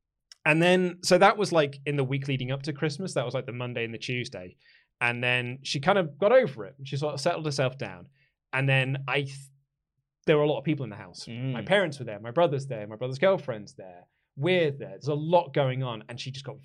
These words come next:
Speaker 1: very clingy to
Speaker 2: Mm-hmm.
Speaker 1: my wife, and she didn't want to be held by anyone else. And there was, I think it was on Christmas Eve, she went into one of those and she started crying.
Speaker 2: Mm-hmm.
Speaker 1: So I was like, "Cool, I'm just gonna take her upstairs."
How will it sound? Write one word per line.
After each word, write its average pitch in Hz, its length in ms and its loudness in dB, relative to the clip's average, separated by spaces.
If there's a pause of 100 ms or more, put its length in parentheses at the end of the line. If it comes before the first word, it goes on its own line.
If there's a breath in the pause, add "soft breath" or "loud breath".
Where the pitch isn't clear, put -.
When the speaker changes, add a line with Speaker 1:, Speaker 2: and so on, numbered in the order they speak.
(100)
Speaker 1:
very 113 360 -6
clingy 98 640 -16
to - 140 -10
Speaker 2:
Mm-hmm. 120 240 -10
Speaker 1:
my 98 140 -12
wife, 92 320 -10
and 95 100 -20
she - 200 -16
didn't 110 180 -10
want 110 140 -10
to 98 40 -16
be 104 80 -12
held 110 240 -10
by 101 140 -10
anyone 98 300 -14
else. 92 380 -16 (680)
And 117 160 -6
there 113 120 -4
was, 110 200 -10
I 135 80 -8
think 233 360 -4
it 302 100 -6
was 233 140 -2 (100)
on 95 400 -6 (640)
Christmas 147 680 -2
Eve, 113 540 -10 (520)
she - 160 -8
went 131 200 -2
into 127 160 -8
one 113 160 -8
of 104 100 -12
those 98 240 -10
and - 100 -20
she 110 140 -12
started 127 300 -10
crying. 120 160 -8
Speaker 2:
Mm-hmm. 120 60 -10
Speaker 1:
So 117 100 -8
I - 20 -6
was 107 60 -10
like, 104 160 -14
"Cool, 135 260 -4
I'm 131 60 -6
just 131 80 -6
gonna 117 140 -8
take 113 220 -10
her 107 100 -12
upstairs." 92 480 -14